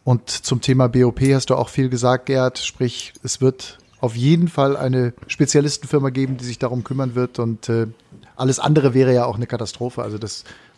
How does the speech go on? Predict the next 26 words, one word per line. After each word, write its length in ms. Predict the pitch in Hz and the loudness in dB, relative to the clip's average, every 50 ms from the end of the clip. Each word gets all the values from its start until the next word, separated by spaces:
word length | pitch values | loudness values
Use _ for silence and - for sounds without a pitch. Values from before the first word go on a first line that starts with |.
| _ | _
muss 260 | - 147 175 185 - - | 4 4 4 4 2 -2
klappen 460 | - - 156 - - 165 156 156 156 | -2 0 0 0 0 0 -2 -2 -2
und 240 | - 143 127 123 - | -4 -4 -4 -4 -6
ich 120 | 123 - | -8 -8
glaube 520 | - 120 117 135 156 170 160 147 139 - | -4 -2 2 4 4 4 4 4 2 0
auch, 280 | - 117 117 110 - - - - - - - - - - | 0 -2 -2 -2 -4 -6 -18 -20 -20 -20 -20 -20 -20 -8
so 200 | - - 131 110 | -4 -2 0 0
wie 160 | 120 127 127 | 0 -2 -2
bisher 460 | 117 - 117 - - 127 139 143 139 | -2 -2 -2 0 2 4 4 4 4
vieles 320 | - - - 139 135 127 - | 2 2 0 0 0 0 -2
bei 100 | - 135 | -2 -2
euch 160 | 131 110 - | -2 -2 -2
geklappt 360 | - 113 - - 110 - - | -4 -6 -4 -4 -4 -2 -2
hat, 160 | 107 98 101 | -2 -2 0
wird 140 | 107 110 - | -2 -4 -2
das 140 | - - - | -4 -6 -6
auch 100 | 101 - | -8 -8
klappen. 300 | - - 104 - - 107 | -8 -10 -8 -6 -4 -4
Insofern 440 | 101 104 113 - - 113 107 107 98 | -4 -4 -6 -6 -4 -4 -2 -4 -4
Vorfreude 680 | - - 120 120 117 - - 120 120 117 117 117 113 - - _ _ - - | -4 -4 -4 -4 -4 -4 -4 -2 -2 0 0 -2 -4 -6 -10 _ _ -10 -4
riesig, 500 | 120 123 131 123 127 131 120 - - - - - - - | -2 0 0 0 0 -2 -2 -4 -8 -14 -18 -20 -20 -6
Vollgas 520 | - - 123 123 120 127 123 120 117 - | 0 2 2 2 4 2 2 0 0 -2
in 120 | 139 123 | -2 -2
Richtung 280 | 120 123 - - 123 117 | 0 0 0 0 0 0
Saisonstart, 600 | 113 117 113 131 147 160 - - 110 101 98 104 | 0 0 2 2 2 2 0 0 -4 -4 -4 -4
oder? 220 | 104 123 139 151 | -4 -4 -4 -6